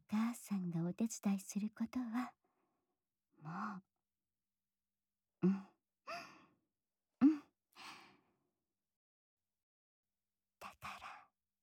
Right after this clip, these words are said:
今日はいいわ。夏休みの思い出に、特別に。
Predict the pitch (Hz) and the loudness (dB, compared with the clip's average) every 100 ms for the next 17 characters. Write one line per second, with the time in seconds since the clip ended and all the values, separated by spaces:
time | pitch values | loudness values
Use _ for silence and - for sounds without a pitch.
0 | _ _ _ _ _ _ _ - 196 196 | _ _ _ _ _ _ _ -10 -6 -6
1 | 165 156 190 226 202 190 262 - - _ | -6 -8 0 0 0 -6 -6 -8 -12 _
2 | _ _ _ _ _ _ _ _ _ _ | _ _ _ _ _ _ _ _ _ _
3 | _ _ _ _ _ _ _ _ - 220 | _ _ _ _ _ _ _ _ 4 6
4 | 226 - 233 254 - - 226 202 196 220 | 4 0 -2 0 -6 -2 2 2 2 2
5 | 226 247 254 - 262 247 269 - _ _ | 0 -2 -6 -4 -2 0 -2 -4 _ _
6 | _ _ _ _ _ _ _ _ _ _ | _ _ _ _ _ _ _ _ _ _
7 | - - - - - - - - | -18 -18 -20 -20 -20 -20 -16 -16